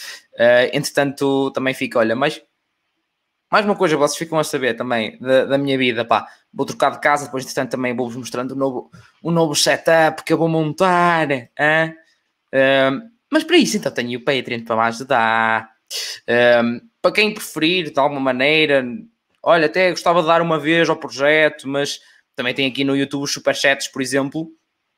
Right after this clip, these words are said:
se quiserem, na semana passada, semana passada, por exemplo, só foi semana passada, foi a primeira vez que houve um superchat aqui no podcast universitário, pá. Grande Ricardo Emanuel, hein? Decorei,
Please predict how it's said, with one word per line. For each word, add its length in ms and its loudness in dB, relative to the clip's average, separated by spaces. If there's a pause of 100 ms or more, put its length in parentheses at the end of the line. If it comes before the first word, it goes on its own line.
(240)
se 120 -12
quiserem, 420 2
na 100 0
semana 240 -2
passada, 540 2 (260)
semana 200 0
passada, 520 0
por 80 -20
exemplo, 180 -6
só 120 0
foi 120 -2
semana 220 -2
passada, 560 0 (300)
foi 100 -6
a 40 -6
primeira 280 2
vez 180 2
que 100 -10
houve 120 -6
um 160 -6
superchat 720 -2
aqui 180 -10
no 200 -6
podcast 640 -4
universitário, 640 -2
pá. 160 -6 (240)
Grande 300 0
Ricardo 580 -2
Emanuel, 720 -2
hein? 220 -12 (140)
Decorei, 500 -8